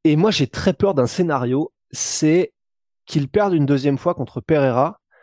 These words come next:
et qu'après, il soit tellement mentalement détruit que, bah, il con-, il, voilà,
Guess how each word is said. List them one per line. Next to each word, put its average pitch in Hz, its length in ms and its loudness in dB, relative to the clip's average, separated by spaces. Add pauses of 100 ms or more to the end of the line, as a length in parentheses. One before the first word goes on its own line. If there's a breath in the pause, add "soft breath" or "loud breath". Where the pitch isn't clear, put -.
(340 soft breath)
et 147 140 2
qu'après, 190 440 0
il 175 40 -2
soit - 400 -4
tellement 190 560 -2 (180)
mentalement 170 800 2
détruit 165 640 -4 (200)
que, 143 1000 2
bah, 139 100 2
il 139 180 0
con-, 147 280 0
il, 135 300 -2
voilà, 117 260 0